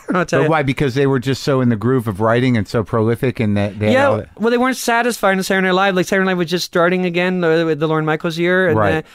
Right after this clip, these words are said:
Speaker 1: and, uh, you know, it was a different kind of writing, and the stuff they really wanted to write, they, uh, they could do, um, you know, with us.
Speaker 2: And
Speaker 1: Uh,
Speaker 2: years later, McKinney became a cast member for
Speaker 1: Yeah.
Speaker 2: a while, right?
Speaker 1: Ten years after that, yeah.
Speaker 2: Bizarre.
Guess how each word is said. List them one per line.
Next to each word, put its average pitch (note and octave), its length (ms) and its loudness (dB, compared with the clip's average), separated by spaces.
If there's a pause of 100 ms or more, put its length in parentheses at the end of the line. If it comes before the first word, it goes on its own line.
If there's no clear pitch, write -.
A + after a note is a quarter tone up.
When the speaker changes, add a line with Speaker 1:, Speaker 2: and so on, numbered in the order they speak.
(260)
Speaker 1:
and, D3+ 360 -2
uh, D3+ 140 4
you D#3 180 2
know, E3 60 0
it E3 40 0
was D#3 160 -4
a D3+ 200 -4
different E3 320 -6
kind D#3+ 140 0
of D3 80 0
writing, D#3 400 0 (260)
and C#3 100 -6
the C#3+ 60 -4
stuff D#3 200 -4
they D#3+ 100 -2
really E3+ 160 0
wanted D#3 220 0
to C#3 100 -2
write, C#3 280 0 (120)
they, C3 280 -2
uh, B2+ 160 -4
they C3+ 180 -6
could C3 160 -10
do, D3 420 -2
um, C3 600 -4
you D#3 120 -8
know, C3+ 80 -6
with C3 140 -4
us. D#3+ 420 -4
Speaker 2:
And C3+ 180 0
Speaker 1:
Uh, C3 40 0
Speaker 2:
years C#3 260 0
later, D3 260 2
McKinney A#2+ 360 -2
became G#2+ 260 -4
a G2 40 -4
cast C3+ 320 -4
member F2 220 -4
for - 80 -10
Speaker 1:
Yeah. A#3 200 0
Speaker 2:
a - 20 -2
while, E2+ 340 0
right? E2+ 220 -2
Speaker 1:
Ten F#3 160 0
years F3+ 160 -2
after F#3 260 -2
that, A2 160 -6
yeah. C3+ 200 -6 (300)
Speaker 2:
Bizarre. F#2+ 540 -2